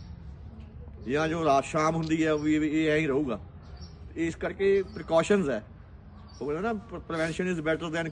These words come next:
cure।" ਦਵਾਈ ਖਾਣ ਨਾਲੋਂ ਥੋੜ੍ਹਾ ਜਿਹਾ ਧਿਆਨ ਰੱਖ ਲਓ ਤਾਂ ਠੀਕ ਹੋ ਜਾਂਦਾ। ਤੇ ਇਸ ਕਰਕੇ ਬਹੁਤ ਜ਼ਰੂਰੀ ਹੈ ਕੁਛ ਨਾ ਕੁਛ ਕਰੋ,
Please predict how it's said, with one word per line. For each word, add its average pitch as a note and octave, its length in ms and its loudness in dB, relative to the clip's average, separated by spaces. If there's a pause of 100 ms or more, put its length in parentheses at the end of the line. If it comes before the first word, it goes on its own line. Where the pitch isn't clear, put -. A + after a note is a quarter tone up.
(100)
cure।" F3 240 -2 (680)
ਦਵਾਈ C3+ 240 4
ਖਾਣ D#3 280 -2
ਨਾਲੋਂ D#3 400 -2 (320)
ਥੋੜ੍ਹਾ D#3 160 2
ਜਿਹਾ D3+ 100 4
ਧਿਆਨ C#3+ 320 0
ਰੱਖ C#3 160 0
ਲਓ D#3+ 100 -2
ਤਾਂ D3+ 80 2
ਠੀਕ C#3 260 -2
ਹੋ C3+ 60 4
ਜਾਂਦਾ। C3+ 240 -2 (720)
ਤੇ - 220 -8 (120)
ਇਸ A2 120 -4
ਕਰਕੇ - 280 -8 (300)
ਬਹੁਤ F#3 240 6
ਜ਼ਰੂਰੀ E3 360 4
ਹੈ E3 300 2 (2000)
ਕੁਛ D#3 140 0
ਨਾ E3 140 -2
ਕੁਛ C3 200 -6
ਕਰੋ, D3+ 400 0